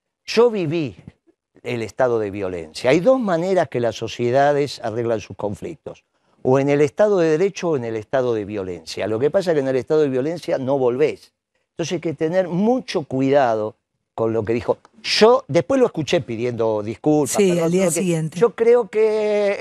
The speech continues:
Speaker 1: es lo suficientemente inteligente como para manejar sus palabras. Yo creo que ahí tensaron algo.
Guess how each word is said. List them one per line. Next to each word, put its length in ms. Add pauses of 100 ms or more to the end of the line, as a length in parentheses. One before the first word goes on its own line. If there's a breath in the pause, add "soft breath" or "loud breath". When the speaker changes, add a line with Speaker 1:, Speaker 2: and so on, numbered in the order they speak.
Speaker 1:
es 60
lo 140
suficientemente 880
inteligente 640
como 260
para 200
manejar 380
sus 140
palabras. 540 (440 soft breath)
Yo 160
creo 300
que 120
ahí 200 (100)
tensaron 680
algo. 440